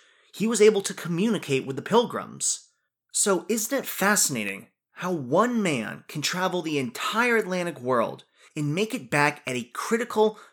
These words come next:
timely point and literally change the course of history forever? That, ladies and gentlemen, is the long arm of history and the ability for one person to change the world. Anyway,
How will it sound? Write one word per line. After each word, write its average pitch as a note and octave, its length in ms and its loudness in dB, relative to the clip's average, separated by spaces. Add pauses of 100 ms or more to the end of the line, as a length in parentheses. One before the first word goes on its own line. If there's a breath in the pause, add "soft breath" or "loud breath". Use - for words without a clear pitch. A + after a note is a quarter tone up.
(120 loud breath)
timely A#3 440 0
point C#3 460 0 (320 soft breath)
and D#3 280 0
literally G#3 360 6
change D#3 480 -2
the - 80 -8
course D#3+ 400 -2
of B2 120 -8
history D3 440 0
forever? A2 680 -4 (800 soft breath)
That, E3 300 4
ladies D3+ 260 2
and C#3+ 100 -2
gentlemen, C3+ 380 0
is A#2 120 -10
the A#2+ 80 -2
long D3 420 2
arm A#2+ 240 0
of G2 80 -6
history C3+ 640 -2 (340 soft breath)
and E3+ 100 -4
the G3 80 2
ability C#3+ 320 4
for C3 160 -4
one C3 380 0
person A#2 500 0
to - 100 -10
change G#2 580 -4
the G#2+ 100 -6
world. G2+ 640 0 (720 soft breath)
Anyway, A2 540 -2